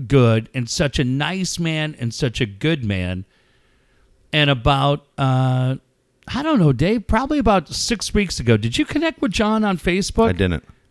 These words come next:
Speaker 1: Oh, you gotta add him.
Speaker 2: Okay.
Speaker 1: So John Kalia added me on Facebook, and I was just,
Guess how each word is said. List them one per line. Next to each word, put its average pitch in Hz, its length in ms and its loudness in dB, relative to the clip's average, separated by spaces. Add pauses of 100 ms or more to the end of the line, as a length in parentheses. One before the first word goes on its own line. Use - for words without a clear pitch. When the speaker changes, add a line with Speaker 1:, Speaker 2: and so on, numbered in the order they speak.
(120)
Speaker 1:
Oh, 311 60 0
you 214 140 0
gotta 254 220 0
add 262 260 0
him. 98 80 0
Speaker 2:
Okay. 85 200 -2 (1160)
Speaker 1:
So 202 200 2
John 233 440 2
Kalia 175 560 4
added 156 320 4
me 147 100 4
on 127 220 2
Facebook, 107 680 0 (120)
and 127 180 2
I 123 140 2
was 117 300 0
just, - 540 0